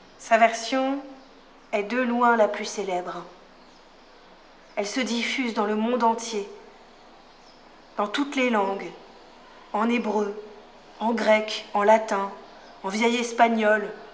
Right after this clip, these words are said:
en anglais, en allemand, en breton. Si bien qu'au début du vingtième siècle, on en compte plus de deux cents versions dans une cinquantaine de langues.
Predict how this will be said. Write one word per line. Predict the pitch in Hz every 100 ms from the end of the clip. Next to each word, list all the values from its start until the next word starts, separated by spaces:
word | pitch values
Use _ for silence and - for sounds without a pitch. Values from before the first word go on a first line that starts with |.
| - - -
en | 214
anglais, | 220 240 226 220 208 202 -
en | 226 240
allemand, | 240 233 214 - - - - - -
en | 196
breton. | 202 208 285 285 254 240 - - - - - - - - - - - - - - - - -
Si | -
bien | 220 277
qu'au | 226 226
début | 254 240 233
du | 226
vingtième | 220 214 208 196
siècle, | - - 254 277 233 202 - - - - - 214
on | 214
en | 214
compte | 214 254 254 -
plus | - 262
de | 214
deux | 208 269
cents | - 262
versions | 226 220 - - 262 262
dans | 208
une | 202
cinquantaine | 214 233 226 220 220 202
de | 185
langues. | 175 165 -